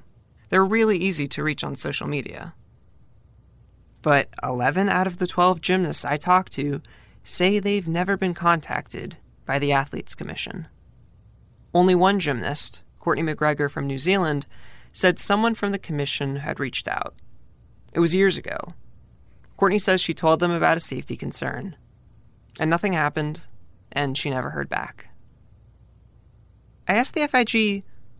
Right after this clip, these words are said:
why aren't the gymnasts hearing from the commission when that's a core part of their job?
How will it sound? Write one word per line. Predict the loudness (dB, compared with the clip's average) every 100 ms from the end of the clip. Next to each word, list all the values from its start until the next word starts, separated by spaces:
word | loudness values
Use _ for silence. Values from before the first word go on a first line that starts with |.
| -6
why | -2
aren't | 0 0
the | 0
gymnasts | 2 2 2 0
hearing | 2 2 2
from | -2 -4
the |
commission | -2 -2 0 0 0 0 -2
when | -2 0
that's | -2 -2 -8
a |
core | -10 -2 0 0
part | 0 0
of | 0 -2
their | 0
job? | 2 2 2 -2